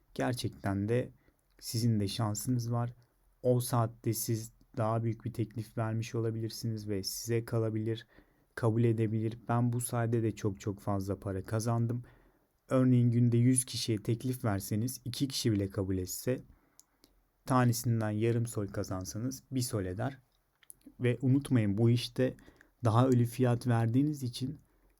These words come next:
kazanç ihtimaliniz daha yüksek, riskiniz çok çok daha az diğer yönteme göre. O yüzden şansınızı denemeye değer diye düşünüyorum ve teklif olayını mu-,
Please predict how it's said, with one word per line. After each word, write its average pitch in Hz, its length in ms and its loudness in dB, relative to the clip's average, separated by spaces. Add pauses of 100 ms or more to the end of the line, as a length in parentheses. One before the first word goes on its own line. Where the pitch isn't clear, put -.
kazanç 123 480 0
ihtimaliniz 110 720 0
daha 107 180 2
yüksek, 139 560 -4 (340)
riskiniz 127 580 2
çok 127 300 4
çok - 280 -2
daha 120 280 0
az 107 380 -2
diğer 107 260 2
yönteme 95 480 -2
göre. 90 280 -8 (480)
O 151 160 6
yüzden 131 480 2 (220)
şansınızı 123 800 2
denemeye 113 500 2
değer 127 380 0
diye 127 180 2 (320)
düşünüyorum 127 760 2
ve 127 220 4 (220)
teklif 131 420 2
olayını 123 320 6
mu-, 127 220 6